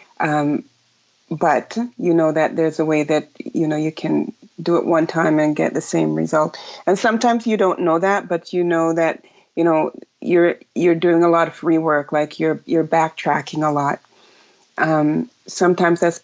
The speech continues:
part of the process, but if it's excessive, that's just, um, inefficiency and,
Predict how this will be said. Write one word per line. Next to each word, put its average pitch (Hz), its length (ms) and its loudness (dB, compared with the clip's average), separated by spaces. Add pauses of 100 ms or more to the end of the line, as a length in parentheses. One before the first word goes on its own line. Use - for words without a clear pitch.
part 165 140 2
of 165 100 -4
the 180 80 -2 (140)
process, 220 520 0 (300)
but 170 140 2
if 170 280 2
it's 160 160 -2
excessive, 175 640 0
that's 165 300 -2 (180)
just, 151 580 -4 (400)
um, 147 360 -4
inefficiency 160 920 -4
and, 151 200 -2